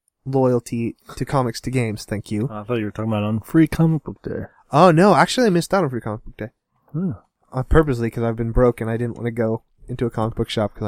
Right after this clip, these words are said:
Speaker 1: I, I can't go into a comic book shop
Speaker 2: Oh.
Speaker 1: when there's sales.
Speaker 2: Oh, trust me, I know. But, uh,
Speaker 1: <laughs>
Speaker 2: I went there and somehow missed Guardians of the Galaxy.
Speaker 1: The comic?
Speaker 2: The free,
Speaker 1: The
Speaker 2: the
Speaker 1: free
Speaker 2: free
Speaker 1: comic?
Speaker 2: comic. Like,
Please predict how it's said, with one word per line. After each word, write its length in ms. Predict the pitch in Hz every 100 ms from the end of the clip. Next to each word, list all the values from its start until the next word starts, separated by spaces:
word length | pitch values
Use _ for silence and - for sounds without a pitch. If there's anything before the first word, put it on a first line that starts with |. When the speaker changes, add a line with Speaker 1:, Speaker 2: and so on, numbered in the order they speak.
| 101 - -
Speaker 1:
I, 40 |
I 40 |
can't 320 | - 139 120 123
go 160 | 131
into 140 | 113 120
a 40 |
comic 180 | 117 113
book 120 | 120
shop 240 | - 110 - - _ _ -
Speaker 2:
Oh. 220 | 92 - - - _ _ _ _ _
Speaker 1:
when 100 | 120
there's 160 | 120 117
sales. 480 | - 123 110 131 - -
Speaker 2:
Oh, 200 | 104 95 -
trust 300 | 123 113 -
me, 180 | 101 101
I 80 |
know. 220 | 104 104 - - - -
But, 160 | - -
uh, 400 | 139 156 165 156 -
Speaker 1:
<laughs> 140 | - -
Speaker 2:
I 100 | 151
went 300 | 117 123 127
there 340 | 131 131 120 _ _ _ _ _ _
and 520 | 117 110 107 101 98 - _ _ _ _ _ _ _ _ _ _ _ -
somehow 440 | - 143 120 151
missed 400 | 127 113 117 -
Guardians 380 | - 107 107 101
of 60 | 101
the 60 | 101
Galaxy. 520 | 95 98 101 107 104 - _ _ _ _ _ _ _ _ _ _ _
Speaker 1:
The 240 | 123 113 -
comic? 300 | 120 147 -
Speaker 2:
The 60 |
free, 420 | - 110 - 120 -
Speaker 1:
The 60 |
Speaker 2:
the 60 | -
Speaker 1:
free 100 | 123
Speaker 2:
free 140 | 135 113
Speaker 1:
comic? 300 | 117 110 113
Speaker 2:
comic. 20 |
Like, 220 | 110 -